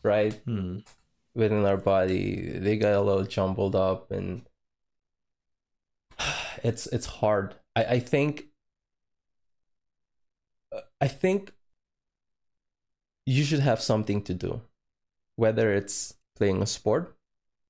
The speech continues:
Speaker 1: right? Whether it's
Speaker 2: Hmm.
Speaker 1: doing martial arts,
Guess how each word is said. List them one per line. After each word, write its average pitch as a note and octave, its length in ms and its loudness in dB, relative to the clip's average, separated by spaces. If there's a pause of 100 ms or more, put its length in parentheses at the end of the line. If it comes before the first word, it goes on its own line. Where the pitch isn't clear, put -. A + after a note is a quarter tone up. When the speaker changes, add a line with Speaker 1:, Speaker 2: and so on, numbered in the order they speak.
(800)
Speaker 1:
right? G#2 380 0 (400)
Whether F#2 240 2
it's - 440 -2
Speaker 2:
Hmm. G#2 140 -4 (680)
Speaker 1:
doing G#2+ 420 2
martial F#2+ 400 2
arts, G#2 400 0